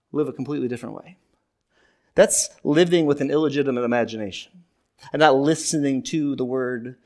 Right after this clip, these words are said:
of God. Sometimes we're just indifferent to God's word. It, it just, we don't let it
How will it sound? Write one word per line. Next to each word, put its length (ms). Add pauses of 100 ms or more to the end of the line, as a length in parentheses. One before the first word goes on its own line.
(460)
of 140
God. 480 (640)
Sometimes 380
we're 60
just 220
indifferent 440
to 60
God's 280
word. 200 (2000)
It, 180
it 240
just, 200
we 100
don't 180
let 220
it 520